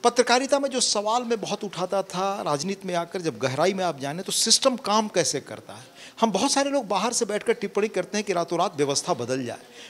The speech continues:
पर हम व्यवस्था के अंदरूनी गहराइयों को नहीं जानते। वो बदलना, उसके लिए कितना आपको काम, कैसे श्रम करना पड़ेगा। हमेशा याद रखिए, जब मैं आया इधर तो लगा कि सृजन का काम बहुत आसान नहीं है। हम overnight चाहते हैं कि चीज़ें बदल जाएं।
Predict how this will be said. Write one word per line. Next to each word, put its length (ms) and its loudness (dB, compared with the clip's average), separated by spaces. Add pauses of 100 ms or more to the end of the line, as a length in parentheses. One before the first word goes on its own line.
(100)
पर 80 6
हम 100 4
व्यवस्था 400 8
के 160 0
अंदरूनी 420 4
गहराइयों 440 6
को 120 -2
नहीं 140 -2
जानते। 300 -2
वो 60 0
बदलना, 600 2 (340)
उसके 220 2
लिए 120 2
कितना 460 -2
आपको 400 0
काम, 340 -2
कैसे 400 0
श्रम 280 4
करना 300 -2
पड़ेगा। 240 -4
हमेशा 360 2
याद 260 2
रखिए, 300 -10 (640)
जब 220 2
मैं 320 2
आया 260 2
इधर 260 0
तो 180 -2
लगा 240 0
कि 140 -2
सृजन 500 6
का 140 6
काम 260 -2
बहुत 200 0
आसान 300 -2
नहीं 160 -10
है। 60 -10
हम 140 -6
overnight 480 6
चाहते 320 -2
हैं 80 -4
कि 60 -4
चीज़ें 280 -2
बदल 240 2
जाएं। 180 0